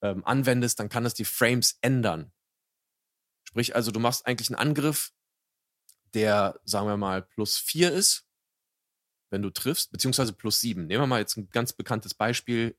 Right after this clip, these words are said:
in der Tekken-Insider-Szene. Ist vielleicht nicht jedem <laughs> irgendwie bekannt. Aber es gibt einen Move, der gibt Martial Law den Vorteil von sieben Frames. Sprich also, ich kann sieben Frames früher wieder was machen als du.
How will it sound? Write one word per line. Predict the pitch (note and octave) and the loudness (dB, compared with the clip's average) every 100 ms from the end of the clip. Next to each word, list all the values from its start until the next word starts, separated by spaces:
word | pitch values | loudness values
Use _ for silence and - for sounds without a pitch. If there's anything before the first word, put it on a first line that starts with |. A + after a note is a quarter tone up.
| - | 0
in | A#2 | 0
der | A2 G2+ - | 2 -2 -2
Tekken-Insider-Szene. | - A2 - F#2+ G#2+ G#2+ F#2+ F2 E2+ - F2+ G2+ C#3 _ _ _ | -4 -4 -4 -6 -2 -2 -2 -4 -4 -6 -4 -6 -8 _ _ _
Ist | - | -12
vielleicht | F#2 - | -12 -12
nicht | F2+ - | -18 -12
jedem | F2+ G#2 G2+ | -10 -8 -4
<laughs> | |
irgendwie | A#2+ C3 G#2 | -2 0 -2
bekannt. | F#2 G2+ A2+ - _ _ _ _ _ _ _ | -8 -8 -8 -10 _ _ _ _ _ _ _
Aber | G#2+ | -4
es | A2+ | -2
gibt | C#3 - | -4 -4
einen | A#2 A2+ | -2 0
Move, | C#3 - - _ _ _ _ _ - | 0 0 -6 _ _ _ _ _ -8
der | G#2+ | -2
gibt | B2+ B2+ - - _ _ _ _ _ - | -2 -2 -6 -8 _ _ _ _ _ -2
Martial | G#2+ A#2+ - G#2 | 0 2 0 2
Law | G#2+ A#2 | 2 2
den | G2+ | 0
Vorteil | F#2 A2+ B2 A#2 G#2 | -2 0 0 2 0
von | - G2 F#2 | 0 -4 -2
sieben | G#2+ A2 A2 | -2 -2 -2
Frames. | - G#2 - - - _ _ _ _ _ _ _ _ | 0 0 0 -4 -6 _ _ _ _ _ _ _ _
Sprich | - B2 B2+ - | -4 0 0 0
also, | A#2 A#2+ A2+ A2 _ _ _ _ _ _ _ _ _ _ _ _ _ - | 0 2 -2 -4 _ _ _ _ _ _ _ _ _ _ _ _ _ 2
ich | D#3 - | 2 2
kann | D#3+ C#3 C3+ | -2 0 0
sieben | B2 D3 C#3 | 0 0 0
Frames | - B2+ B2+ | 2 2 2
früher | - - C3+ C3+ A2+ | 0 2 4 6 4
wieder | A#2 B2 | 4 4
was | A2+ - | 2 2
machen | A2+ A2+ | 0 0
als | G#2 - | -4 -2
du. | A#2 F#2+ | -4 -4